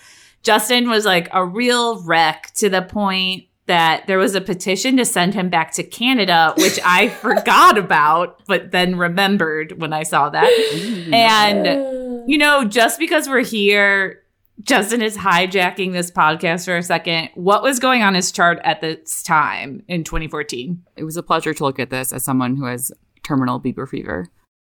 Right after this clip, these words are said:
Speaker 2: So Bieber's in a ninth house year in annual perfections, and he has Cancer on his ninth house. Cancer is ruled by the moon, so the moon is his time lord. Um, and the ninth house is all about spirituality and religion, and, like, this is a year to get saved.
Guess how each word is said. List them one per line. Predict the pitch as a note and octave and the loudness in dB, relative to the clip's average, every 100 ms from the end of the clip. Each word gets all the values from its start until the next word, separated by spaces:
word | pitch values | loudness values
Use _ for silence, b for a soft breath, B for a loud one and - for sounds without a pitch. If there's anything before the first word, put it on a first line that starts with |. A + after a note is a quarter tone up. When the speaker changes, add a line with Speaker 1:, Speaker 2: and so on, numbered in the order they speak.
| _ _ - | _ _ -8
Speaker 2:
So | - F3 | -2 2
Bieber's | F3 E3 D#3+ | 4 2 2
in | |
a | D#3 | 2
ninth | D3+ C#3+ C#3 | 2 0 -2
house | C#3+ C#3 | -2 -2
year | E3+ D#3+ | -2 0
in | E3 | 0
annual | D#3+ C#3 C#3+ C3+ | -2 -4 -4 -2
perfections, | D3 - D#3+ - F#3+ F#3 B2+ | -4 -2 -4 -2 -4 -4 -4
and | D3+ | -2
he | D3 | -2
has | C3 | -4
Cancer | - C#3+ C#3 E3 D#3 | -6 -4 -4 -2 0
on | C3+ | 0
his | D3 C3 | -2 -2
ninth | C3 B2+ | -4 -4
house. | C3 B2+ B2 - | -2 -2 -2 -6
Cancer | - C3+ B2 | -6 -4 -4
is | C3 A#2+ | -6 -6
ruled | C3 B2 | -6 -4
by | A#2+ | -4
the | C3 | -4
moon, | E3 G3+ G#3 G3+ - | -4 -4 -4 -6 -6
so | D#3+ | -4
the | D#3 | -2
moon | C#3+ C3+ | -2 -2
is | C#3 | -6
his | C#3 | -4
time | C#3 B2 | -4 -2
lord. | G#2 F#2+ A#2 b b b b - | -6 -8 -10 b b b b 0
Um, | E3 D#3+ D3+ | 4 4 2
and | E3+ | 0
the | F3 | 2
ninth | A3+ D4 | 2 2
house | G3 E3 | 2 0
is | D#3 | 0
all | D3 | 0
about | D3+ D3+ | 2 0
spirituality | - E3 D#3 F3+ C#3 C3+ C#3+ | -2 -2 -2 0 2 2 0
and | B2+ | 0
religion, | C#3+ C3 A#2+ B2+ B2+ | 0 0 -2 -2 -2
and, | A2+ C3 | -2 -2
like, | B2+ A2 | -4 -6
this | C3 C3 | -8 -6
is | B2+ | -4
a | |
year | A#2+ | -4
to | A#2+ | -4
get | G2+ - | -8 -8
saved. | - D2+ D#2 A2+ - | -6 -6 -8 -10 -16